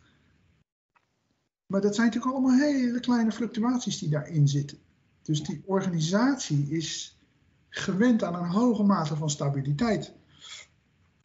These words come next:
De bekostiging is stabiel, hè, vanuit de overheid. Daar vinden we natuurlijk altijd wat van, hè. Er is altijd wat van te vinden, maar in de kern is het heel stabiel.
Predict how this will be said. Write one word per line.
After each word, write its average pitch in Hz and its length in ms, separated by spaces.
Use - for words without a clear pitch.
De 151 160
bekostiging 208 680
is 202 100
stabiel, 196 480
hè, 208 100
vanuit 202 240
de 202 100
overheid. 196 500
Daar 113 140
vinden 139 240
we 139 60
natuurlijk 143 280
altijd 156 260
wat 156 180
van, 151 200
hè. 151 80
Er 151 140
is 139 100
altijd 165 260
wat 147 180
van 135 140
te 127 100
vinden, 151 240
maar 139 120
in 143 80
de - 140
kern 180 280
is 139 80
het - 80
heel 143 160
stabiel. 147 480